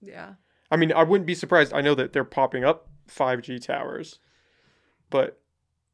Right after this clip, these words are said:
Speaker 2: it seems, I mean, it seems like a stretch, right? To go from five G to, oh, it's creating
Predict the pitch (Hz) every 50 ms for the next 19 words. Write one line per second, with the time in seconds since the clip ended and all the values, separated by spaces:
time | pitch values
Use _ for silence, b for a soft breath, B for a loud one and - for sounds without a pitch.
0 | _ _ _ _ _ _ _ _ _ _ _ _ _ - - 160 160 160 - -
1 | - - - - 151 139 135 135 131 135 131 127 123 - - - _ _ _ _
2 | _ _ _ _ _ _ _ _ _ _ _ _ _ - - 156 151 151 151 -
3 | - 175 160 147 151 143 143 135 - - - 190 190 185 - - - 147 139 117
4 | 123 143 160 - - 160 - 165 151 147 151 - 165 143 - - 160 156 156 147
5 | 135 147 151 156 139 135 131 131 - - 151 143 139 131 - - - - - 151
6 | 139 139 139 139 139 139 131